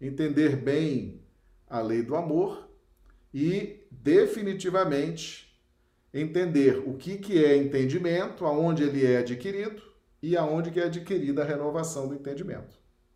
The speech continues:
Aí a gente vai, então, se transformar com essas informações,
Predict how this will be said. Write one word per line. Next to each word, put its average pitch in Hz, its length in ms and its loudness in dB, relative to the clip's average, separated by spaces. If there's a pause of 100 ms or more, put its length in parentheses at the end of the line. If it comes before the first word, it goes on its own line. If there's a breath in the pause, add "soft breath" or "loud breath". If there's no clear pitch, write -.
(160)
Aí 98 180 -8
a 101 60 -2
gente 123 240 -6
vai, 127 160 -4
então, 131 240 -6
se 196 300 -8
transformar 135 920 -6 (540 soft breath)
com 139 560 -4 (640)
essas 127 960 -2
informações, 127 1400 -4